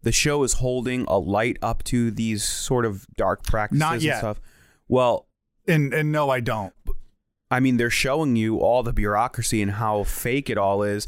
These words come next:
Speaker 2: Yeah,
Speaker 1: Can you take
Speaker 2: but
Speaker 1: a level of
Speaker 2: it, it,
Speaker 1: Schadenfreude of enjoying their, like
Speaker 2: it does make me a hypocrite, because while I had this thought and I'm watching this and I'm just like, "Oh, I hate this. Like, there's so many people in the world hurting because of this institution."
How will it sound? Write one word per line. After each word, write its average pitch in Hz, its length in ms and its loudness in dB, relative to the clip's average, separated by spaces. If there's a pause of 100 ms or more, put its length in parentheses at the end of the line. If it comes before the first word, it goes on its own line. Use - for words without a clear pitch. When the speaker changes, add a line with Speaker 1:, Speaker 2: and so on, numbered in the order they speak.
Speaker 2:
Yeah, 233 380 2
Speaker 1:
Can 175 120 0
you 175 100 2
take - 240 0
Speaker 2:
but - 80 0
Speaker 1:
a 135 60 2
level 139 340 0
of 117 60 0
Speaker 2:
it, 110 40 0
it, - 20 -2
Speaker 1:
Schadenfreude 151 720 0
of 113 80 -4
enjoying 117 680 -2
their, 113 400 0
like 110 300 0
Speaker 2:
it - 40 -14
does 196 340 2
make 214 240 0
me 180 160 0
a 143 40 2
hypocrite, 131 560 -2
because 143 320 0
while 160 420 2
I 185 80 0
had 160 260 -2
this 143 240 0
thought 131 400 0
and 139 100 0
I'm 127 80 0
watching 131 400 0
this 139 160 0
and 147 100 0
I'm 135 100 -2
just 131 200 0
like, 127 240 -4
"Oh, 143 140 2
I 113 140 0
hate 151 360 -4
this. 143 300 0
Like, 117 300 -2
there's 127 240 -2
so 160 220 2
many 151 220 2
people 131 380 -2
in 131 60 0
the 117 60 -2
world 117 320 -2
hurting 143 560 0
because 127 360 0
of 135 80 -2
this 127 180 -2
institution." 139 720 -2